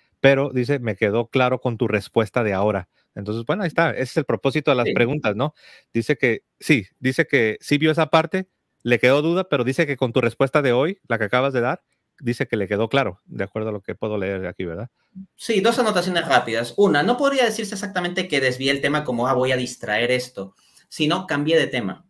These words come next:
Speaker 2: ¿Por qué? Porque en, en un debate como todo es rápido, por eso lle-, llévense esta lección, cámara rápida, cámara lenta, tengo que ir al siguiente tema, o sea, al siguiente punto que me ha objetado Ramos.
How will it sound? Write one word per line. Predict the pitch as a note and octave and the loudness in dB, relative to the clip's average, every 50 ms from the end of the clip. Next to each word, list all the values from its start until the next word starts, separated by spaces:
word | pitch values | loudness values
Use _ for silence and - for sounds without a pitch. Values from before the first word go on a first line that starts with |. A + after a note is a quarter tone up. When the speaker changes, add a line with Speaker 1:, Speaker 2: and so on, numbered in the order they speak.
| _ _ _ | _ _ _
Speaker 2:
¿Por | C#3+ C#3 C3+ - - | -4 -2 -2 -2 0
qué? | G3 G#3 F3+ B2 - - - _ _ _ _ _ _ _ | 2 2 2 2 0 -4 -12 _ _ _ _ _ _ _
Porque | D#3 C#3 C3+ - D3 | -2 -2 0 0 0
en, | D3+ D3 D3 - | 0 0 -2 -2
en | D3 D3+ E3 | -2 0 2
un | G3 G3 | 2 2
debate | F#3+ F#3 F#3+ F#3 G3 F#3+ | 2 2 0 0 -2 -4
como | - D3 C#3 C3+ B2+ | -4 -4 -4 -4 -2
todo | E3 E3 D#3+ | 0 2 2
es | D#3 - | 2 2
rápido, | D3 D#3 D#3+ D#3 D#3 D3+ D3 C#3+ C#3+ | 2 2 2 2 2 0 0 -2 0
por | C3+ B2+ C3+ | 0 0 0
eso | D3 C#3+ C3+ B2 | 0 -2 -2 -4
lle-, | A#2+ B2+ B2+ B2 | -4 -4 -6 -4
llévense | B2 C3 C3+ D3 D3 D3 D3 | -4 -2 -2 -2 -2 -4 -6
esta | C3+ C#3+ D3 | -6 -6 -6
lección, | C#3 C3 C3 C3+ B2 B2 | -6 -6 -6 -6 -6 -6
cámara | - - A#2 A#2+ B2+ C3 B2+ | -4 -4 -2 -2 -2 0 0
rápida, | C3 C3+ C3 - C3 B2 A#2+ - | 0 -2 -2 -2 -2 -4 -2 -2
cámara | B2 B2 B2+ C3 C#3 | -4 -4 -2 -2 -2
lenta, | C#3 B2+ A#2+ A#2 A#2 - D3 D3 - | -2 -2 -4 -4 -4 -6 -6 -6 -4
tengo | E3 D#3+ D#3+ D#3+ D#3+ | -2 -2 -2 -2 0
que | E3 | 0
ir | E3+ F3+ | 0 0
al | F3+ D#3+ D3 | 0 -2 -4
siguiente | - - D3+ D3 D#3 F3 F#3 G3 F#3+ G3 F#3+ | -8 -8 -6 -4 -2 0 0 0 0 -2 -2
tema, | G3 G#3 G#3+ E3+ C3 | -2 -2 -2 -2 -2
o | |
sea, | C3+ D3 | -2 -2
al | D3+ D3+ | -4 -4
siguiente | - D3 C#3 D3+ E3 E3+ E3 F3 - | -4 -4 -2 -2 -2 -2 -2 -4 -6
punto | - E3+ D#3+ F3 D#3+ | -6 -6 -6 -6 -8
que | - C#3 | -6 -6
me | C3+ | -6
ha | C#3 | -6
objetado | C#3+ - C#3+ B2 C#3 C3+ C3 | -6 -6 -8 -6 -4 -4 -2
Ramos. | C3 E3+ F3 B2 G#2 G2 - | 0 0 -2 -2 -4 -8 -12